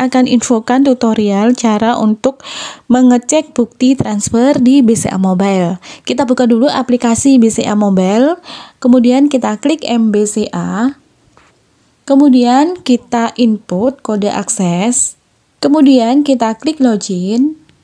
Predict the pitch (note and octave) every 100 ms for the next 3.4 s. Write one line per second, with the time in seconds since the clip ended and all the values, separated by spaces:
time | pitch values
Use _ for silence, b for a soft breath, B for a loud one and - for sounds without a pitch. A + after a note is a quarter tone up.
0 | _ _ _ _ - D4+ D#4+ C4+ A#3 G3+
1 | B3+ D4+ D#4 A#3 - G#3 G#3 G#3 - D4+
2 | E4+ - B3 B3+ A#3 A#3 G#3+ G#3 G#3 -
3 | F#3+ F#3 G3+ C#4